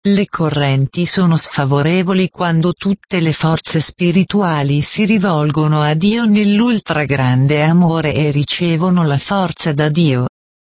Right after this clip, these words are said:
Quando ha luogo il collegamento con l'essere sommamente perfetto e quindi nulla di imperfetto può avvicinarsi all'essere che sta nella luce,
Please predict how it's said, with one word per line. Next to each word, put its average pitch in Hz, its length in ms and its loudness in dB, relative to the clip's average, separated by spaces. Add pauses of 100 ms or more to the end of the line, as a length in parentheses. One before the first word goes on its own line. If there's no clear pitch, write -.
Quando 196 360 0
ha 156 160 0
luogo 143 560 0
il 147 140 -2
collegamento 139 960 0
con 147 260 0
l'essere 156 600 -2
sommamente 160 960 0
perfetto 165 680 -4
e 143 140 0
quindi 151 560 0
nulla 208 340 2
di 160 200 2
imperfetto 160 840 -2
può 170 300 -2
avvicinarsi 151 960 -2
all'essere 135 760 0
che 147 160 -2
sta 175 320 -4
nella 143 280 0
luce, 160 500 -2